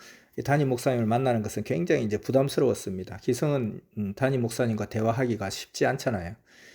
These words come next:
아, 그래서 이제 만나서 어떤 이야기를 하게 됐느냐 하니까,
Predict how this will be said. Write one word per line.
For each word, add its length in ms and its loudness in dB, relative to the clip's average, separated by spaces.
아, 380 -6
그래서 220 2
이제 300 4
만나서 440 4
어떤 240 0
이야기를 320 4
하게 400 0
됐느냐 340 -4
하니까, 500 -2